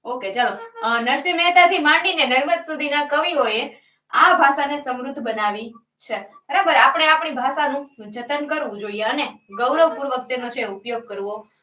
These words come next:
જોઈએ. બરાબર છે? હા. અ, પેરેગ્રાફ છે એ કમ્પ્લીટ થઈ ગયું. બરાબર? હવે અહીંયા આવે છે બાળકના માનસિક વિકાસ માટે કઈ ભાષા અનિવાર્ય છે? અંગ્રેજી, હિન્દી, માતૃભાષા કે વિદેશી ભાષા?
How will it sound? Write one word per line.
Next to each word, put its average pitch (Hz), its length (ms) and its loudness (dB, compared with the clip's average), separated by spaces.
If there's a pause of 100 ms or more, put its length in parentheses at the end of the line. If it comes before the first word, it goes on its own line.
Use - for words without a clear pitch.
(180)
જોઈએ. 202 400 -2 (220)
બરાબર 294 340 4
છે? 220 300 -12 (180)
હા. 214 240 -14 (320)
અ, 220 340 0 (640)
પેરેગ્રાફ 269 400 0
છે 269 100 -2
એ 254 80 2
કમ્પ્લીટ 240 360 -8
થઈ 240 100 -6
ગયું. 277 140 -8 (260)
બરાબર? 277 240 2
હવે 240 200 -2
અહીંયા 254 220 4
આવે 254 180 6
છે 269 140 0
બાળકના 262 500 4
માનસિક 247 440 -2
વિકાસ 262 340 0
માટે 262 200 -2
કઈ 277 360 0
ભાષા 233 460 0
અનિવાર્ય 202 640 -6
છે? - 260 -12 (500)
અંગ્રેજી, 269 680 -2
હિન્દી, 226 460 -12
માતૃભાષા 233 600 -6
કે 220 120 -12
વિદેશી 220 420 -8
ભાષા? 180 300 -20